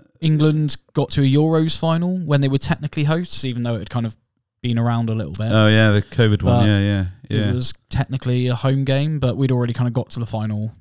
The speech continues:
Speaker 1: really,
Speaker 2: I don't
Speaker 1: so
Speaker 2: I, I wonder, maybe France ninety-eight is the last time the best team in the world hosted the
Speaker 1: Hosted
Speaker 2: World Cup.
Speaker 1: the World Cup, yeah.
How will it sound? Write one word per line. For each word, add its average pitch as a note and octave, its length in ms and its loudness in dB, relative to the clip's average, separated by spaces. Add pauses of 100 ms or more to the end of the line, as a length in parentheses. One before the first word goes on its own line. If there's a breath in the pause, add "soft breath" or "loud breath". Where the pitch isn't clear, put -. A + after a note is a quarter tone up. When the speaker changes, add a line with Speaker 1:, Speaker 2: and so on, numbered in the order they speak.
(160)
Speaker 1:
really, A#2 260 0
Speaker 2:
I - 20 -4
don't - 140 2
Speaker 1:
so - 200 -2
Speaker 2:
I, C#3 120 2 (100)
I B2 40 -2
wonder, D3 540 -2
maybe C#3+ 300 0
France D3+ 560 -2
ninety-eight A#2+ 420 -2
is - 80 -6
the G#2 80 -6
last G#2 320 -2
time G2+ 240 -2
the F#2 60 -2
best - 340 -2
team A2 160 -2
in G2+ 60 -2
the F#2+ 60 -2
world F2+ 480 0
hosted - 340 -6
the - 80 -6
Speaker 1:
Hosted - 20 0
Speaker 2:
World A2 160 -2
Cup. A2+ 140 -4
Speaker 1:
the G#2+ 100 -6
World A2 220 -6
Cup, A2 240 -4
yeah. A#2+ 280 -2